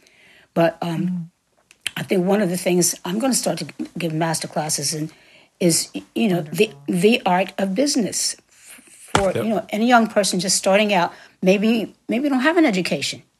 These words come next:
Speaker 1: You can still, uh, manage yourself.
Speaker 2: Mm-hmm.
Speaker 1: At least to start out
Speaker 2: Mm-hmm.
Speaker 1: with. And then nobody does anything even bad by themselves. You're not, you need to try to get a team. Like, for instance, I can write songs, but I got a Tony Award. So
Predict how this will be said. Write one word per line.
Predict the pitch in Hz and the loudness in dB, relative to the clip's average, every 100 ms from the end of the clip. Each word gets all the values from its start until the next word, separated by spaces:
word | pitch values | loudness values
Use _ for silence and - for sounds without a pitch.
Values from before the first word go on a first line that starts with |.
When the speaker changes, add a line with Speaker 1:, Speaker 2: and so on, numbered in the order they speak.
| - | -2
Speaker 1:
You | 269 | 0
can | 269 | 2
still, | - - 302 - _ _ - | 0 0 -2 -2 _ _ -18
uh, | - 165 | -12 -6
manage | 175 185 165 160 | -4 -2 -2 -4
yourself. | 160 - - _ _ _ _ _ _ _ _ _ _ 185 | -4 -6 -10 _ _ _ _ _ _ _ _ _ _ -2
Speaker 2:
Mm-hmm. | 175 156 180 202 226 _ _ _ | -2 -2 -4 -4 -8 _ _ _
Speaker 1:
At | 220 | 0
least | 220 214 | 2 2
to | 190 | 2
start | - 202 202 | 2 4 6
out | 196 | 6
Speaker 2:
Mm-hmm. | 180 | 4
Speaker 1:
with. | 170 165 - _ _ _ - | 0 -2 -8 _ _ _ 0
And | 185 180 | 2 4
then | 285 262 202 214 _ _ _ _ _ _ _ _ _ - | 6 6 4 0 _ _ _ _ _ _ _ _ _ 2
nobody | 220 254 226 | 6 8 6
does | 196 190 | 6 6
anything | 196 190 190 165 160 _ - | 6 4 2 2 0 _ -2
even | 214 180 151 | 0 2 4
bad | 143 240 202 | 8 8 8
by | 160 160 | 4 0
themselves. | 156 - 220 175 - | 0 -2 -2 -2 -2
You're | 160 | 0
not, | 175 214 175 | 0 0 -2
you | |
need | 185 202 | 0 0
to | 170 | -2
try | - | -4
to | 160 | -4
get | 165 | -4
a | 156 | -4
team. | 156 269 208 - - - - | -4 -2 -2 -6 -18 -20 -6
Like, | - 185 | 0 0
for | - 190 | 2 0
instance, | 190 - 175 170 - - - - - | 0 0 0 0 -2 -8 -10 -4 0
I | |
can | 262 311 | 2 4
write | 175 170 | 4 2
songs, | - 165 160 175 | 0 -2 -2 0
but | 180 190 - - | 2 0 -2 -12
I | - | -2
got | 330 | -2
a | |
Tony | 311 359 349 | 0 0 2
Award. | 220 151 135 | 2 0 -4
So | - 180 - | -2 -2 -4